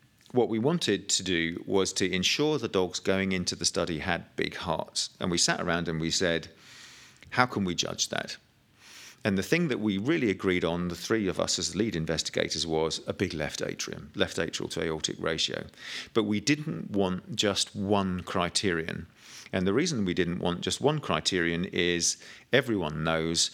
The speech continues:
you can get an inaccurate single measurement of left atrial to aortic ratio, overestimate it, dog goes on to treatment it didn't need. So what we had was effectively a belt and braces approach. You know, the left atrial to aortic ratio is kind of the clincher,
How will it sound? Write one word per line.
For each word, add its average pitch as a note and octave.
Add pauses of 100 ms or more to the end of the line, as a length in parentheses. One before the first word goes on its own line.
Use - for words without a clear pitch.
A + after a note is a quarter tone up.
(120)
you G2
can F#2
get F2+
an G2
inaccurate G2
single F#2
measurement E2+
of -
left D#2+
atrial E2
to D#2+
aortic D#2
ratio, D#2+
overestimate E2
it, F#2
dog G2+
goes D#2
on D2+
to -
treatment E2
it -
didn't E2
need. F2+ (580)
So -
what C#3+
we A#2
had C#3
was F#2
effectively F2
a E2+
belt G2
and E2
braces E2+
approach. - (640)
You F#2
know, F2
the G#2
left A#2
atrial G#2+
to G2
aortic F#2
ratio F#2
is -
kind F#2
of -
the -
clincher, -